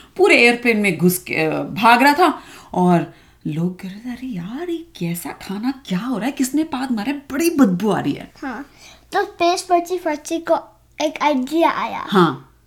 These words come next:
Speaker 2: वो एक से रन रीटा मैकेनिक को मिस नहीं कर सकता था।
Speaker 1: मतलब?
Speaker 2: वो सिर्फ अगर वो है,
Speaker 1: हाँ।
Speaker 2: तो रीटा मैकेनिक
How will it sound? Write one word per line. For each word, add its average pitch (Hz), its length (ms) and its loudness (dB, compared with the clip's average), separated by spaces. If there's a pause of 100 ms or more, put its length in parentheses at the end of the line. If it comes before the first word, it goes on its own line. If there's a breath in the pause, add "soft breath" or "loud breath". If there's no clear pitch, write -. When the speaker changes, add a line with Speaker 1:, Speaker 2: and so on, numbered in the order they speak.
Speaker 2:
वो 359 200 0 (220)
एक 494 320 0
से 381 220 -2
रन 330 380 4 (340)
रीटा 330 260 2
मैकेनिक 320 600 0
को 277 280 -2
मिस 330 320 0
नहीं 466 300 -2
कर 302 120 -6
सकता 277 340 -10
था। - 340 -10
Speaker 1:
मतलब? 180 460 0 (560)
Speaker 2:
वो 320 280 6 (140)
सिर्फ 370 440 0 (260)
अगर 285 480 0
वो 269 220 2 (220)
है, 339 320 6
Speaker 1:
हाँ। 349 260 4
Speaker 2:
तो 339 120 2
रीटा 349 280 0
मैकेनिक 311 600 0